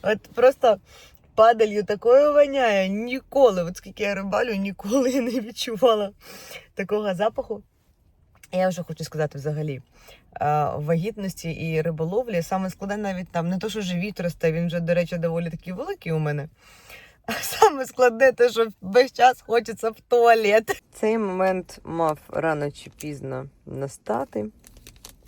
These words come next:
Сподіваюся, ви будете мене пам'ятати, ви будете за мною сумувати. І, м, я вам бажаю, щоб у вас все було добре. Ой, Боже, щось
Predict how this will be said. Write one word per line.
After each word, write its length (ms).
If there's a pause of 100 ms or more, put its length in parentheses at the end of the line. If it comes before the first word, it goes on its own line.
(1080)
Сподіваюся, 840 (1900)
ви 120
будете 360
мене 280
пам'ятати, 800
ви 100
будете 480
за 140
мною 280
сумувати. 920 (360)
І, 720
м, 460 (400)
я 140
вам 160
бажаю, 240
щоб 140
у 20
вас 140
все 160
було 400 (540)
добре. 600
Ой, 140
Боже, 300
щось 380